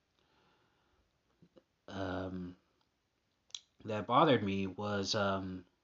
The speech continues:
well, I was, um, well, there were two things I didn't like being called. One, I didn't like being called, um,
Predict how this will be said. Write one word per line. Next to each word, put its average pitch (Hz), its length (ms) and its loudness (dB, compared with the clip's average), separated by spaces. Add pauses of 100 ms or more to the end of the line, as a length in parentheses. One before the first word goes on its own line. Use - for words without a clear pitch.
(1040)
well, 107 440 0
I 104 120 0
was, 101 280 0
um, 95 540 0
well, 113 120 -4
there 117 120 4
were 110 80 4
two 185 220 6
things 143 240 4
I 123 80 6
didn't 113 160 6
like 107 200 0
being 98 200 -6
called. 73 380 -8 (1000)
One, 156 500 4 (420)
I 110 100 0
didn't 127 240 4
like 117 220 4
being 113 240 -4
called, 101 580 0 (560)
um, 98 640 -4